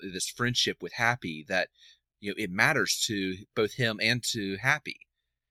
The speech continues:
And you're like, you know, "Maybe I'm not Iron Man, but, you know, I could be Happy." Over and over again, you see those moments where the,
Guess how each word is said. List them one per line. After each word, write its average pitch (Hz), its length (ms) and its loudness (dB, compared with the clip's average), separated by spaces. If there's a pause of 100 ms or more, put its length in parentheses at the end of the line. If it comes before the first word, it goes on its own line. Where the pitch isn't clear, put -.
(360)
And 113 140 4
you're 113 140 4
like, 113 160 6 (200)
you 143 160 -2
know, 113 140 0 (520)
"Maybe 131 280 4
I'm 120 100 2
not 113 160 0
Iron 143 220 2
Man, 95 140 0
but, 90 140 -4 (280)
you 185 80 -2
know, 226 60 2
I 320 80 0
could - 140 -8
be 98 100 -2
Happy." 101 440 -2 (760)
Over 165 160 2
and 151 80 0
over 156 180 0
again, 123 160 -6
you 107 100 -6
see 135 220 0
those 123 240 0
moments 117 340 -6
where 101 180 0
the, 101 220 -4